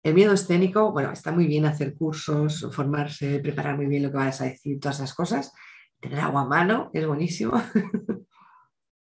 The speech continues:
Yo la tengo más por la tos que por el miedo escénico, pero es muy aconsejable para el miedo escénico. Entonces, nosotros tenemos, eh, una situación de que tenemos que hacer una presentación o tenemos que hablar en público o lo que sea.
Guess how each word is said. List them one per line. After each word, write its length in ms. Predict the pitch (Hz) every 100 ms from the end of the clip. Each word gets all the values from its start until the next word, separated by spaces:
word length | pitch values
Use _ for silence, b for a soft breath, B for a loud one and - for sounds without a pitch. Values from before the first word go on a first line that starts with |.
| _ _ _ _ _ _ _ _ _ _ b _ _ _ _ _ _
Yo 160 | - 214
la 140 | 254
tengo 180 | 262 254
más 180 | 220 214
por 140 | 196
la 140 | 190 180
tos 180 | 190 -
que 80 |
por 140 | 180 156
el 120 | 151
miedo 220 | 156 151
escénico, 540 | 147 - 127 123 117 120 B B B B B _ -
pero 460 | 165 151 147 139
es 280 | 143 147 -
muy 200 | 170 208
aconsejable 480 | 185 180 151 156 156
para 200 | 143 131
el 60 |
miedo 200 | 135 110
escénico. 480 | - - 127 - 131 -
Entonces, 460 | 165 151 147 - _ _ _ _ _ - -
nosotros 320 | - 180 214
tenemos, 520 | - 123 117 110 - B B B B B B 180 _
eh, 220 | - - 160
una 180 | 170
situación 540 | 170 185 175 - 170 220
de 60 |
que 80 | 233
tenemos 220 | - 156
que 60 | 156
hacer 220 | 151 156
una 200 | 156 156
presentación 680 | 151 139 135 120 117 - 120
o 80 | 131
tenemos 260 | 147 165
que 80 | -
hablar 220 | 135 139
en 120 | 131
público 380 | 127 135 131 127
o 60 | 127
lo 100 | 117
que 80 | -
sea. 280 | - -